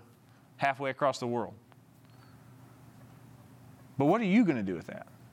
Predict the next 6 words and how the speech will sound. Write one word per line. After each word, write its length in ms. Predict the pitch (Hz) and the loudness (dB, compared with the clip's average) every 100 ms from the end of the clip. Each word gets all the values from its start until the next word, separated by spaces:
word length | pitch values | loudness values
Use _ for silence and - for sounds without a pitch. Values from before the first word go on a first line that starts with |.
| - - - - - - - - - - - - - - - - - | -20 -20 -20 -20 -20 -20 -20 -20 -20 -20 -20 -20 -20 -20 -20 -10 -2
Because 200 | 143 143 | 2 4
you've 180 | 262 | 2
heard 300 | 170 123 156 175 _ - - - - - - - - - - - - - - - - - - - | 2 -2 -4 -12 _ -20 -20 -20 -20 -20 -20 -20 -20 -20 -20 -20 -20 -20 -20 -20 -20 -20 -20 -6
and 160 | 151 175 | 2 4
you 120 | 240 | 6
know. 300 | 165 80 - | 4 0 -6